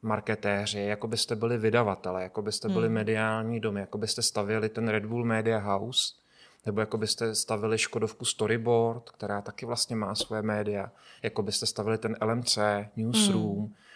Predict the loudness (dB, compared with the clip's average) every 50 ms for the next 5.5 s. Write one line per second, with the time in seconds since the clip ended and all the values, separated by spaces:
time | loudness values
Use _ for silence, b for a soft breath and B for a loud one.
0 | b b -4 -2 0 0 0 2 2 2 2 2 0 0 0 0 0 2 4 4
1 | 4 4 4 2 2 4 4 6 6 4 2 -2 -10 _ _ 0 2 2 4 4
2 | 2 2 2 2 2 2 2 0 0 0 2 2 2 0 -2 -4 -6 -4 -4 -2
3 | -2 -2 -4 -4 -8 -10 -10 -10 -6 -4 -2 0 0 0 0 -4 -6 -4 -4 -2
4 | -2 -2 -4 -4 -2 -4 -4 -4 -4 -4 -4 -4 -4 -6 -6 -6 -4 -2 -2 -2
5 | -2 -4 -6 -4 -4 -2 -2 -2 -6